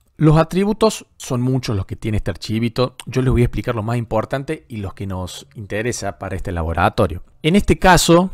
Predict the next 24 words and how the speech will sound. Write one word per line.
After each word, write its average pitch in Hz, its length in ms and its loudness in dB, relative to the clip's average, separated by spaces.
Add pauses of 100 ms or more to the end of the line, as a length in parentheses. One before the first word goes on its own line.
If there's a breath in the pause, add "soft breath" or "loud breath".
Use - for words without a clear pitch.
(240)
el 123 160 0
S 151 160 2
S 135 180 4
I 131 80 6
D 156 160 6
hace 127 160 0
referencia 131 880 0
al 120 180 4
access 147 220 2
point 151 480 2
o 107 160 -2
al 107 80 -2
nombre 139 280 0
del 127 80 4
access 127 200 -2
point 139 260 -4
falso 139 380 2
que - 80 -8
va 117 100 2
a - 60 -14
tener 110 240 -4
este 110 180 -8
Kali 101 220 -2
Linux 87 320 -10